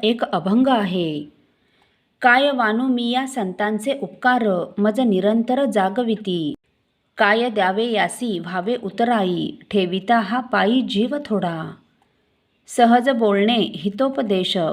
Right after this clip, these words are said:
करुणी सायास शिकविती. तुका म्हणे वत्स धेनुवेचे चित्ती, तैसे मज नित्य सांभाळिती." यामध्ये तुकाराम महाराजांनी संतांचा महिमा वर्णन केला आहे.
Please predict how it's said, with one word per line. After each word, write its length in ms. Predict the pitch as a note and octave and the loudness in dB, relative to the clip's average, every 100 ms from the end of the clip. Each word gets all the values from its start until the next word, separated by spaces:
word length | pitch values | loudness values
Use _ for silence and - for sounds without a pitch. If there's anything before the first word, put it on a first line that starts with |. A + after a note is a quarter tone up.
| - - | -2 2
करुणी 440 | F#3+ F#3+ G#3+ B3+ | 2 4 2 2
सायास 540 | B3+ G3+ F#3+ A3+ A#3 D4 | 0 0 2 2 0 -2
शिकविती. 920 | C#4+ A#3 G3+ F#3+ F#3+ E3+ D3+ D3+ - _ _ _ _ - - _ _ _ _ G#3+ | 0 0 0 -2 -2 -4 -4 -6 -10 _ _ _ _ -20 -20 _ _ _ _ 0
तुका 320 | G#3+ A3+ A3+ | 2 4 4
म्हणे 380 | A3 A#3 B3 E3+ | 4 2 2 0
वत्स 440 | E3+ F#3+ - A#3+ | -2 -4 -2 -2
धेनुवेचे 760 | G#3 F#3 F#3 G#3+ G#3+ G#3 A#3 B3+ | 0 0 -2 2 2 2 2 0
चित्ती, 760 | A#3 G3+ - A#3+ F#3 D3+ - - | 0 -4 -4 -2 -2 -4 -2 2
तैसे 340 | G3 G3 A#3+ | 2 4 2
मज 260 | A#3 A#3 C4 | 4 2 2
नित्य 400 | A3 G#3 G#3 C#4 | 2 0 0 -2
सांभाळिती." 1120 | C#4 F#3 F#3+ A#3 C4 G3+ G3 E3+ D3 C#3 - _ _ _ _ _ _ _ | -2 -4 0 0 0 0 -2 -2 -2 -4 -10 _ _ _ _ _ _ _
यामध्ये 580 | F#3+ G3+ G#3 A3 G#3 C#4+ | 2 4 6 4 0 0
तुकाराम 380 | G#3+ G3+ G#3+ A3+ | 0 2 4 2
महाराजांनी 800 | G3 F#3+ G#3 G#3+ G3+ A#3 G#3 - | 0 0 0 2 0 0 -2 -4
संतांचा 600 | - F#3 F3+ G#3 G#3 A#3+ | -2 -2 0 0 2 2
महिमा 380 | A3 F3 G#3+ A#3+ | 2 0 0 2
वर्णन 400 | G#3 F#3 G3+ A#3+ | 2 2 2 2
केला 320 | A3+ G3+ B3+ | 0 2 2
आहे. 520 | A#3 F3+ F3 D#3 C#3+ | 0 -2 -2 -2 -4